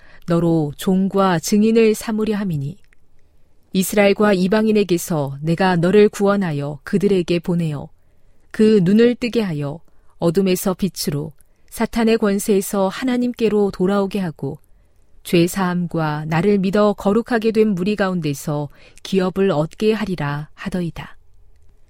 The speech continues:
아그리빠 왕이여, 그러므로 하늘에서 보이신 것을 내가 거스르지 아니하고 먼저 다메섹과 예루살렘에 있는 사람과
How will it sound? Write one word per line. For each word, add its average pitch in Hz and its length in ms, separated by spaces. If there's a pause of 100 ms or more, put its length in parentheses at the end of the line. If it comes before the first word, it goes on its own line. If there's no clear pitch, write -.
(500)
아그리빠 185 500
왕이여, 165 500 (640)
그러므로 190 680
하늘에서 247 520
보이신 220 420
것을 202 500
내가 202 280
거스르지 214 580
아니하고 156 680 (520)
먼저 175 460
다메섹과 196 800
예루살렘에 220 540
있는 214 260
사람과 160 720